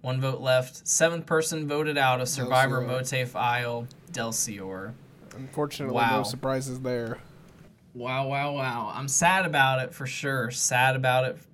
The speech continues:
Speaker 1: Uh, you know, he, he was a, he was a threat to win just by being such a competition's beast. You know, we're getting ready to get to the merge when it becomes an individual game. This might have been the last,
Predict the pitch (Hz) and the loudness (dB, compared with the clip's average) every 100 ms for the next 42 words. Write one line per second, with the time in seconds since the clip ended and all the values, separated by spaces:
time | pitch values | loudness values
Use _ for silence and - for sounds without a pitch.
0 | - 113 113 113 123 - - - - - | -10 -6 -4 -6 -10 -20 -20 -20 -20 -20
1 | - - _ - - - 160 160 165 160 | -20 -20 _ -20 -20 -6 -2 2 2 0
2 | 156 190 175 220 226 196 196 185 214 190 | 0 0 2 2 2 0 -2 0 0 0
3 | 180 - 185 180 175 175 165 160 160 160 | -2 2 4 4 2 -2 0 0 0 -4
4 | 160 - _ - - 135 143 139 147 139 | -8 -16 _ -8 -2 -2 2 2 2 2
5 | 143 147 143 139 143 139 139 143 131 135 | 0 0 0 0 -2 -2 -4 -4 -4 -6
6 | 147 139 139 139 131 127 135 139 135 - | -6 -6 -6 -8 -8 -4 0 0 0 -2
7 | - 110 127 123 120 131 147 143 143 135 | -4 -8 -6 -6 -4 -2 0 0 0 0
8 | 127 127 - 117 110 117 131 143 156 143 | -4 -4 -4 -2 -2 0 0 0 -2 -4
9 | 139 131 127 131 127 127 120 117 120 127 | -4 -6 -6 -8 -6 -6 -6 -8 -6 -6
10 | 127 135 135 123 117 123 139 143 156 - | -6 -6 -6 -6 -4 -2 -2 -6 -10 -16
11 | - - - - 160 180 156 233 165 147 | -20 -20 -20 -8 -4 2 6 6 4 0
12 | 139 139 135 147 151 - - - | -2 0 2 4 2 0 -4 -10